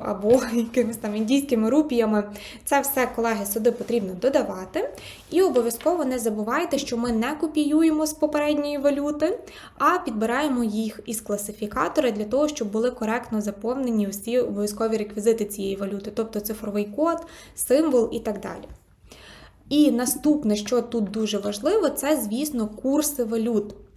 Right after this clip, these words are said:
От, власне, на курси валют, колеги, потрібно звернути обов'язково дуже важливу вашу увагу. Чому? Тому що всі розрахунки курсових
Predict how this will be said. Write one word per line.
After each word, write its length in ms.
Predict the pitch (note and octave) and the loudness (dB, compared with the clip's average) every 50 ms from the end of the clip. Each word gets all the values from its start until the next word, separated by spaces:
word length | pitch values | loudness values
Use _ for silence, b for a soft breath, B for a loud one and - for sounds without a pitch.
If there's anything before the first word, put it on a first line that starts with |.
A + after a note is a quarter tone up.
| - - | -10 -8
От, 160 | G#3+ G#3+ - | -8 -6 -4
власне, 320 | A#3 B3 C#4 C#4 - A#3+ | -2 -2 -2 -2 -2 -2
на 140 | A3 G#3+ G#3+ | -2 -2 0
курси 360 | G#3+ - B3 A3+ G#3 - A3+ G3+ G#3 | 0 0 -2 -2 -2 -4 -8 -8 -6
валют, 260 | G#3 A#3 E4 G4+ G4 | -4 -2 -2 -2 -2
колеги, 440 | - - A3+ A#3 B3 C4+ B3 A3+ G#3+ - | -4 -6 -6 -4 -4 -4 -4 -6 -8 -8
потрібно 360 | G#3+ - A3+ B3+ C4 B3+ A#3 | -8 -8 -6 -4 -4 -4 -6
звернути 460 | G#3 G3+ G#3 G#3 A3+ B3+ B3+ - - - - | -6 -6 -6 -4 -4 -4 -2 -4 -4 -4 -2
обов'язково 840 | - A#3 C4 C#4+ C4+ C4 A#3+ G#3+ G#3 G#3 - - - A#3+ C#4+ C4+ A#3 | 2 4 4 6 6 6 4 4 2 -4 -6 -4 -2 0 2 2 0
дуже 360 | F#3+ F#3 G3+ A3 C4 C4 C4+ | -2 -4 -6 -4 -2 0 0
важливу 540 | G#3 G#3 G3 - G3 G3 G#3+ A#3+ B3+ A#3+ G3+ G3+ | -2 -2 -4 -8 -6 -4 -4 -2 -2 -2 -4 -4
вашу 300 | G3+ G#3+ G#3+ - - - - | -6 -6 -6 -6 -8 -6 -4
увагу. 420 | B3 A3 A3+ G#3+ G3+ F#3 F#3 G3 - - - B B B B B B - | -4 -2 -2 -2 -2 -4 -6 -10 -14 -18 -20 B B B B B B -8
Чому? 340 | - - C#4+ C#4+ C#4+ B3+ A3 | -4 0 0 2 2 2 0
Тому 300 | A3 A3 G#3+ A#3 C#4+ D#4 | 0 0 0 0 0 -2
що 160 | D4+ - A#3 | -2 -4 -4
всі 260 | G#3+ - - C#4+ D4 | -4 -4 -2 -2 0
розрахунки 640 | C#4 B3 G#3+ A3 A3+ A3 - B3+ B3 A3+ G#3+ G#3+ G3+ | 0 0 0 -2 -4 -4 -2 -2 -2 -2 -2 -4 -6
курсових 460 | - A3 G#3+ - - G#3 G#3 G3+ | -8 -8 -10 -8 -6 -6 -4 -6